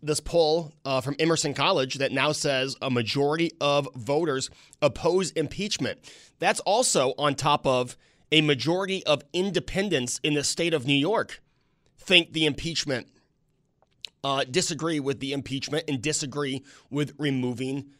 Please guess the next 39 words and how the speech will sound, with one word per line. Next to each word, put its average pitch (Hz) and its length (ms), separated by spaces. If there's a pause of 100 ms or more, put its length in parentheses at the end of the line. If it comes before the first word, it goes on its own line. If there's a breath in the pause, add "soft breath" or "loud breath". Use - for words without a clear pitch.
(240 soft breath)
uh, 127 340
the 147 80
president. 143 480 (300)
And 135 100
that's 190 160
independents 185 640
in 151 160
New 139 100
York. 147 520 (640 soft breath)
And 139 160
I 175 180
think 165 280
of 123 120
New 131 80
York 165 320
as 135 160
a 120 240 (220)
pretty 175 220
blue 143 300
state. 180 560 (320 soft breath)
So 147 200
I 185 240 (160)
would 143 200
think 190 260
the 147 180
independents 175 720
in 135 60
New 127 60
York 104 400 (580)
are 143 200
leaning 156 420
more 139 300
to 135 180
the 113 140
left. - 580 (400)
So 151 380
if 156 260
left-leaning 156 800
independents 139 880